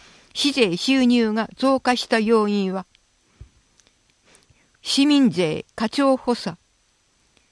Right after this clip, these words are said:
個人市民税は景気の緩やかな回復で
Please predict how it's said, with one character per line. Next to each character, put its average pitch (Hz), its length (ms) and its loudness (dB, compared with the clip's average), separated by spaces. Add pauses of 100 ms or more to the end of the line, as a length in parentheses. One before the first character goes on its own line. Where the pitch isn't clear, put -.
(280)
個 277 100 0
人 311 280 2
市 277 200 -2
民 311 220 2
税 185 240 -2
は 170 180 -10 (340)
景 302 240 0
気 269 140 -2
の 262 160 2
緩 262 300 0
や 262 160 0
か 170 160 -8
な 180 100 -6
回 220 240 0
復 202 260 -4
で 190 200 -6